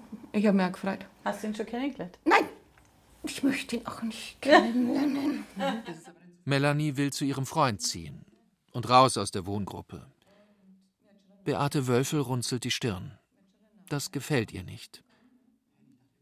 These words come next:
Speaker 3: Und es gibt noch eine schlechte Nachricht. Melanie kifft wieder.
Speaker 1: Braucht sie mich zum Kiffen? Ruft sie mich da an und sagt, "Ich zieh mir jetzt ein, was weiß ich, na, ja, kommst vorbei,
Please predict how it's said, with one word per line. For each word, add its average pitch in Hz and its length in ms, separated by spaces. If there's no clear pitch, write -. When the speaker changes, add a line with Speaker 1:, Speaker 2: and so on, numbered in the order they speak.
Speaker 3:
Und 143 140
es 147 160
gibt - 180
noch 156 220
eine 104 220
schlechte 101 380
Nachricht. 101 680
Melanie 117 380
kifft - 380
wieder. - 300
Speaker 1:
Braucht 226 300
sie 339 120
mich 330 180
zum 320 200
Kiffen? 330 280
Ruft - 200
sie 370 100
mich 349 200
da 269 140
an 277 100
und 370 120
sagt, 339 220
"Ich - 200
zieh 311 100
mir 330 120
jetzt 320 120
ein, 233 160
was 233 140
weiß 233 140
ich, - 180
na, 339 180
ja, 240 160
kommst 349 340
vorbei, 247 400